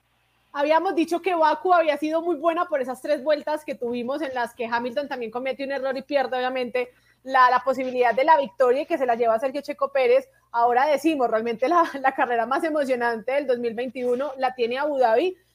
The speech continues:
porque esa última vuelta fue de locos, fue, yo creo que a todos nos puso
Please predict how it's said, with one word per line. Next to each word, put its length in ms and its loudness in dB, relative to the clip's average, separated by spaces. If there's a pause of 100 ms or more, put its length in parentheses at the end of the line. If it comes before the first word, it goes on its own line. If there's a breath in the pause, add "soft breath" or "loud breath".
(100)
porque 180 0
esa 160 0
última 380 0
vuelta 360 2
fue 240 0
de 120 2
locos, 440 0 (220)
fue, 640 0
yo 80 -2
creo 220 -2
que 120 0
a 140 -2
todos 240 0
nos 160 -6
puso 560 2